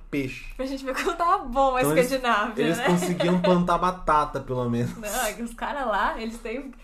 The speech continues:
Speaker 2: não, eles chegavam, o, o ladrão, o, o, o, os grupos que iam saquear e tal, chegavam lá, "Peguem todos os grãos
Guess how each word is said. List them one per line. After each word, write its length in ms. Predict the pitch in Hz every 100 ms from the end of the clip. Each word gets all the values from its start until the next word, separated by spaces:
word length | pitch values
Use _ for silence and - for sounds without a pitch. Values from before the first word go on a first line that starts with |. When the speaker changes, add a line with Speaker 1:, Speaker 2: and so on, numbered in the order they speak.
| -
Speaker 2:
não, 280 | 247 269 359
eles 160 | 269 254
chegavam, 460 | 370 370 392 370 277
o, 300 | 226 226 214
o 40 |
ladrão, 540 | 220 214 226 247 294
o, 540 | 240 190 214 202 214 202
o, 40 | 190 180 180 190
o, 40 |
os 100 | 185
grupos 380 | 208 240 240 -
que 120 | 208
iam 120 | 208
saquear 480 | 208 202 - 190 208
e 40 | 208
tal, 180 | 208
chegavam 480 | 226 208 196 202 202
lá, 300 | 196 208 - - - - -
"Peguem 440 | 233 220 240 302
todos 320 | 262 233 240
os 160 | 262 302
grãos 880 | 220 220 220 208 254 508 - -